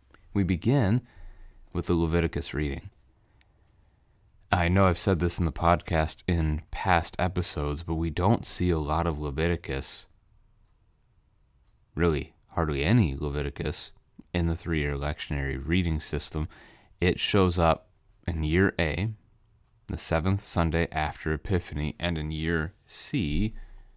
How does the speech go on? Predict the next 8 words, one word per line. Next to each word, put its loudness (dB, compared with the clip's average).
on -2
proper 0
ten, -4
so -8
earlier -2
in -4
the -6
summer. 0